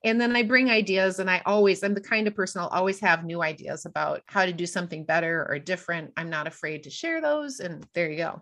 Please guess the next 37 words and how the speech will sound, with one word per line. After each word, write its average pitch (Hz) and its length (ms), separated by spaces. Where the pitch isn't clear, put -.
So 202 100
I 196 80
guess 208 400
I 202 80
showed 190 240
up - 140
relatively 180 500
confident, 175 640
and 175 320
I 175 120
have, 175 360
I 202 80
don't 262 320
totally 240 360
like 254 200
fake 220 300
it - 100
till 262 140
you 247 100
make 233 240
it, 247 240
but 202 260
I 208 180
have 190 500
been 208 280
willing 220 480
to 208 220
deal 185 320
with 180 120
the 185 80
discomfort 175 600
of 165 100
not 156 260
knowing 151 640
until 143 400
I - 100
do. 135 280